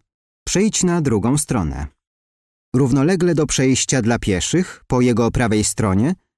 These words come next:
znajduje się przejazd dla rowerzystów. Pas integracyjny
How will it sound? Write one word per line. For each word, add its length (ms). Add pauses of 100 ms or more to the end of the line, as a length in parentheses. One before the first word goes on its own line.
znajduje 480
się 140
przejazd 540
dla 260
rowerzystów. 880 (420)
Pas 320
integracyjny 840